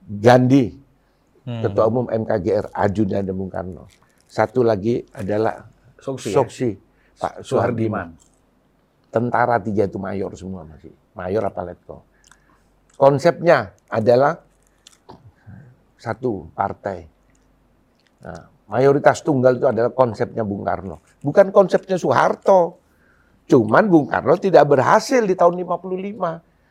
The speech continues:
Speaker 1: P N I lah yang akan dijadikan partai tunggal. Ternyata tiga puluh persen cuman. Partai, eh, Partai Masyumi dua puluh delapan persen,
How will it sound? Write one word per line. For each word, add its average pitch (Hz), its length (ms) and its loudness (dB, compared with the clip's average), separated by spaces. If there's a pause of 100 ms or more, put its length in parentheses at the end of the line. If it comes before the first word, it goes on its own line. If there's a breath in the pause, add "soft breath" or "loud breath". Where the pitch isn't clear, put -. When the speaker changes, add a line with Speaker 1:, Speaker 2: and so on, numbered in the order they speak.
(220)
Speaker 1:
P - 80 -2
N 127 320 4
I 208 80 2
lah 226 180 6
yang 160 220 2
akan 120 240 2
dijadikan 95 640 0 (480)
partai 127 400 -2
tunggal. 151 580 -4 (640)
Ternyata 98 720 -6
tiga 127 240 -4
puluh 170 160 -8
persen 165 400 -10
cuman. 156 320 -14 (720)
Partai, 120 320 0
eh, - 240 -2
Partai 123 400 0
Masyumi 190 480 -4
dua 120 160 4
puluh 110 160 -4
delapan 92 320 -4
persen, 214 400 -2